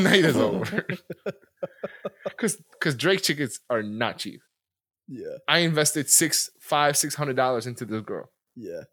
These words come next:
Speaker 2: yeah.
Speaker 1: And she doesn't glance back. That's a, you gotta, you, this is the thing. One thing I will not do is try to go out and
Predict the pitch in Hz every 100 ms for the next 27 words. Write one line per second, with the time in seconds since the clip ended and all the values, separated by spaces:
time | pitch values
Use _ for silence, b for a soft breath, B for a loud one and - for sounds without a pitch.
0 | _ 92 73 67 _ _ _ _ _ _
1 | _ _ _ _ _ 139 123 165 147 135
2 | 117 117 131 151 156 - 135 180 226 -
3 | - _ B B B B B B _ _
4 | - 143 - 127 120 127 131 123 117 110
5 | - 110 - 135 165 143 B B 160 196
6 | 185 156 160 117 127 190 185 190 156 139
7 | 117 117 156 180 156 202 233 - b b
8 | b - 143 - - 175 156 147 143 147
9 | 147 151 - 131